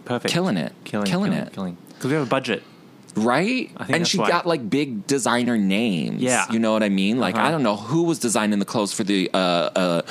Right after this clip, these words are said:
Speaker 2: uh,
Speaker 1: Christmas
Speaker 2: Mia and Mariah show.
Speaker 1: Mia and
Speaker 2: 'Cause that
Speaker 1: Mariah?
Speaker 2: was, yes, Mia and Mariah,
Speaker 1: The
Speaker 2: the Elusive
Speaker 1: Chanteuse?
Speaker 2: Chanteuse show.
Speaker 1: Oh, I don't know. Off
Speaker 2: Oh,
Speaker 1: the
Speaker 2: honey,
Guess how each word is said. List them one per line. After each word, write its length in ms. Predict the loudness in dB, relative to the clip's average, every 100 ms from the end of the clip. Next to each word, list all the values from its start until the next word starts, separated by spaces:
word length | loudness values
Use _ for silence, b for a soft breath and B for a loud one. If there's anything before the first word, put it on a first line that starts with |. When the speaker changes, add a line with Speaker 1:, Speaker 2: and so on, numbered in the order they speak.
| B B B -2
Speaker 2:
uh, 220 | 0 2 2
Speaker 1:
Christmas 60 |
Speaker 2:
Mia 160 | 2 2
and 200 | 2 2
Mariah 420 | 2 2 2 2
show. 520 | 2 2 2 2 -2 -6 -16 -20 -16 -6
Speaker 1:
Mia 220 | -4 -2
and 100 | 0
Speaker 2:
'Cause 80 | 2
that 140 | 2 2
Speaker 1:
Mariah? 60 |
Speaker 2:
was, 200 | 0 -2 -8 -10 -2
yes, 280 | 0 0 0
Mia 180 | 0
and 120 | 2 2
Mariah, 380 | 2 2 0
Speaker 1:
The 60 | 0
Speaker 2:
the 80 | 0
Elusive 340 | 0 0 -2
Speaker 1:
Chanteuse? 60 | 0
Speaker 2:
Chanteuse 500 | 0 0 0 -2 0
show. 300 | 0 0 2
Speaker 1:
Oh, 160 | 2 2
I 60 |
don't 140 | 0 -2
know. 80 |
Off 100 | -2 0
Speaker 2:
Oh, 140 | 0
Speaker 1:
the 60 | 2
Speaker 2:
honey, 120 | 2